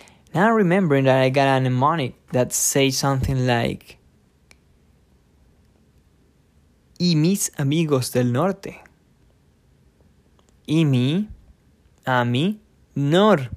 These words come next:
Imipramine, amitriptyline, and nortriptyline. Whoa, I've just unlocked this way far, far away memory from med school.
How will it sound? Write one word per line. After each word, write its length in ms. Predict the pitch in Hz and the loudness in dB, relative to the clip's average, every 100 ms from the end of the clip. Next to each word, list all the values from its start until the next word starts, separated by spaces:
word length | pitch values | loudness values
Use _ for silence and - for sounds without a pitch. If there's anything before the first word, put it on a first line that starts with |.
| _ _ _ _ | _ _ _ _
Imipramine, 600 | 135 123 113 147 170 190 - | -2 0 2 2 2 -2 -2
amitriptyline, 680 | 123 117 156 - - 123 123 | -6 -2 -2 -2 -2 -4 -4
and 280 | 123 123 123 | -4 -4 0
nortriptyline. 960 | 139 170 175 - 160 156 - 60 - - _ _ - - _ _ _ | 2 0 -2 -4 -4 -4 -12 -12 -12 -18 _ _ -20 -20 _ _ _
Whoa, 520 | - 127 123 123 120 120 | -8 0 4 6 6 4
I've 320 | 123 120 120 | 2 0 0
just 340 | 139 151 - - | 0 0 0 -6
unlocked 760 | - 170 175 156 143 131 131 - | 0 2 2 2 4 4 0 -6
this 360 | 131 170 170 - | -6 -6 -8 -12
way 420 | 143 131 165 185 | -10 -2 0 0
far, 400 | 190 - 165 160 | -2 -2 0 0
far 240 | 165 - 151 | -2 -4 -2
away 560 | 147 131 127 127 127 - _ _ _ _ _ _ _ _ _ _ | 0 0 0 -2 -6 -16 _ _ _ _ _ _ _ _ _ _
memory 720 | 127 123 170 196 131 117 123 - - _ _ _ _ _ _ _ _ | -8 -4 -2 -2 0 -2 -4 -10 -16 _ _ _ _ _ _ _ _
from 300 | - 131 120 | -8 -4 -2
med 180 | 131 185 | -4 -6
school. 380 | - - - | -10 -10 -10